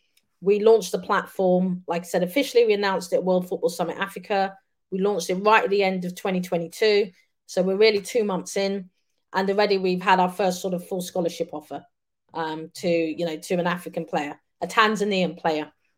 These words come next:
um, j-, just for your information. So for us, that's obviously hugely, um, positive. Um, you know, I think it validates what we're trying to do with the platform. And I think as well, it, it's,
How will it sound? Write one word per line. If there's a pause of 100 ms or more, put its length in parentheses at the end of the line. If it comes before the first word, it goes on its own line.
(140)
um, (200)
j-, (100)
just
for
your
information. (320)
So
for
us,
that's
obviously (200)
hugely,
um,
positive. (420)
Um,
you
know,
I
think
it
validates (360)
what
we're
trying
to
do
with
the
platform. (360)
And
I
think
as
well,
it,
it's,